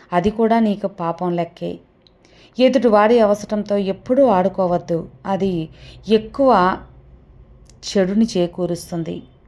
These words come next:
నీకు మనశ్శాంతి లేకుండా చేస్తుంది. ఇప్పుడు నీ అవసరం తీరిపోవచ్చు, నీకు ఆనందంగా ఉండవచ్చు, కానీ భగవంతుడు నిన్ను ఎప్పుడూ ఆదుకోడు అని గుర్తుపెట్టుకో.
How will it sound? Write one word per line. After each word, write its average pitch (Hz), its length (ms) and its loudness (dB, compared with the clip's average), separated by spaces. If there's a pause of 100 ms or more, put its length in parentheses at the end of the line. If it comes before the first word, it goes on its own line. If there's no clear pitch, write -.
(500)
నీకు 240 600 4 (200)
మనశ్శాంతి 214 580 -2
లేకుండా 180 460 0 (100)
చేస్తుంది. 170 500 -6 (560)
ఇప్పుడు 262 300 2
నీ 277 240 6
అవసరం 240 480 2
తీరిపోవచ్చు, 214 760 0
నీకు 190 340 -2
ఆనందంగా 214 560 0
ఉండవచ్చు, 185 580 -2
కానీ 175 500 -4 (440)
భగవంతుడు 214 600 2
నిన్ను 196 300 0
ఎప్పుడూ 180 460 -2
ఆదుకోడు 170 640 -2
అని 170 120 -4
గుర్తుపెట్టుకో. 165 720 -10